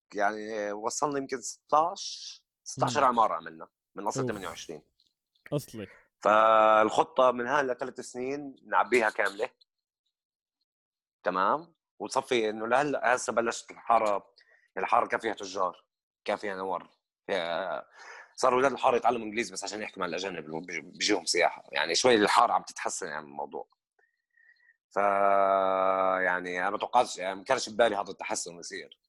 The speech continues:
Speaker 1: ف-، وصار. ف-،
Speaker 2: ممتاز.
Speaker 1: يسعد الله.
Speaker 2: ممتاز،
Speaker 1: يعني
Speaker 2: ممتاز،
Speaker 1: لس-،
Speaker 2: ممتاز.
Speaker 1: مكان أحسن لإخواني، يعني ضلهم قاعدين فيه
Speaker 2: أ-،
Speaker 1: كمان.
Speaker 2: أكيد، أكيد. وكيف أنا من، من اللي بتحكي فيه وقبل ما نعمل البودكاست عم بفكر بشغلة، عم بحكي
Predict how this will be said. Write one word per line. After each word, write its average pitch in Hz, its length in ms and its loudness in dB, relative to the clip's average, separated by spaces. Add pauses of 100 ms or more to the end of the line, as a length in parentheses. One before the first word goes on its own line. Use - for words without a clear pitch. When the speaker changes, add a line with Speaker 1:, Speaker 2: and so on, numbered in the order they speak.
(140)
Speaker 1:
ف-، - 360 -2
وصار. 107 260 2
ف-، - 440 -10
Speaker 2:
ممتاز. 160 560 0
Speaker 1:
يسعد 113 220 -2
الله. 78 180 -6 (280)
Speaker 2:
ممتاز، 165 580 -2
Speaker 1:
يعني 135 140 -2
Speaker 2:
ممتاز، 160 520 -2 (160)
Speaker 1:
لس-، 113 160 2
Speaker 2:
ممتاز. 143 320 -4 (300)
Speaker 1:
مكان 127 280 4
أحسن 143 240 4
لإخواني، 135 400 4
يعني 123 240 -2
ضلهم 135 260 0
قاعدين 131 240 0
فيه 131 160 -4
Speaker 2:
أ-، - 120 -8
Speaker 1:
كمان. 95 180 -6
Speaker 2:
أكيد، 202 360 2
أكيد. 190 320 2
وكيف 226 460 2
أنا 208 340 4
من، 196 640 2
من 190 40 6
اللي 190 160 6
بتحكي 214 360 2
فيه 220 200 6
وقبل 190 280 8
ما 175 400 2
نعمل 175 180 0
البودكاست 180 540 4
عم 151 140 -2
بفكر 151 280 -2
بشغلة، 160 360 2
عم 143 140 0
بحكي 165 560 -2